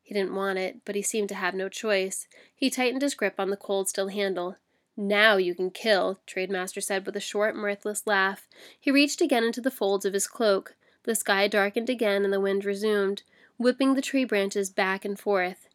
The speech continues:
Gabe peered through the darkness, trying to see what weapon might appear.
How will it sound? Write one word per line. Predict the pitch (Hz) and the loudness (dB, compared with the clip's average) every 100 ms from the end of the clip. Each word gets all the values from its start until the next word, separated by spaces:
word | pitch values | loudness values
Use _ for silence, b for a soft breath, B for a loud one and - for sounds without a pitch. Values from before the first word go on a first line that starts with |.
| _ _ | _ _
Gabe | - 196 | 0 0
peered | - 214 202 190 | 0 -2 0 0
through | 196 | -4
the | 190 | -4
darkness, | 185 190 190 185 175 185 | 0 0 0 -2 -4 -4
trying | - 196 185 202 | -6 -2 0 -2
to | 226 | -2
see | - 220 | -2 0
what | 208 190 | 0 0
weapon | 202 202 - 185 190 | 0 -2 -2 -4 -2
might | 185 190 | -2 -4
appear. | - 208 196 185 | -6 -2 0 -2